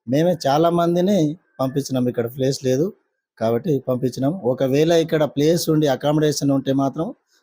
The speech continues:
ఐదు వందలు, ఆరు వందలు దాటినా కూడా ఆశ్చర్యపోవాల్సిన అవసరం లేదు. మాకు ఇంకో ప్రత్యేకంగా ఏంటంటే ఆట స్థలం మాత్రం లేదు. ఇదే గ్రౌండ్‌లో మేము స-, ఇక్కడనే ఆట స్థలం, ఇక్కడనే ఆట స్థలం ఉంటే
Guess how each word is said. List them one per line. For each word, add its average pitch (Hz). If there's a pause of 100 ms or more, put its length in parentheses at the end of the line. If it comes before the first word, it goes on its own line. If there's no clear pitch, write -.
ఐదు 139
వందలు, 143
ఆరు 135
వందలు 143
దాటినా 135
కూడా 139
ఆశ్చర్యపోవాల్సిన 120
అవసరం 107
లేదు. 98 (680)
మాకు 135
ఇంకో 151
ప్రత్యేకంగా 160
ఏంటంటే 160
ఆట 147 (300)
స్థలం 151
మాత్రం 151
లేదు. 139 (480)
ఇదే 165
గ్రౌండ్‌లో 175
మేము 175
స-, 156
ఇక్కడనే 165
ఆట 160
స్థలం, 170
ఇక్కడనే 147
ఆట 139
స్థలం 147
ఉంటే 143